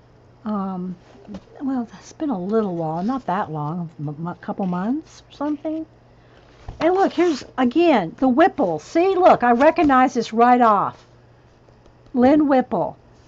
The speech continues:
because of the style. This is just a style that every time you just recognize Lynn Whipple. Oh, Connie, you ordered the What You Mean, What's a Zine?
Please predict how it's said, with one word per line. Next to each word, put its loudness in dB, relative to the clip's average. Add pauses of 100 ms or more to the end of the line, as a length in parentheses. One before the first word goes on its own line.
because 0
of -2
the 0
style. 0 (140)
This -4
is -4
just -4
a -4
style 4
that 2
every 2
time 0
you 2
just -6
recognize 2
Lynn 4
Whipple. 0 (2750)
Oh, 10
Connie, 2
you 4
ordered 6
the 6
What 2
You 2
Mean, 2
What's 2
a 0
Zine? 0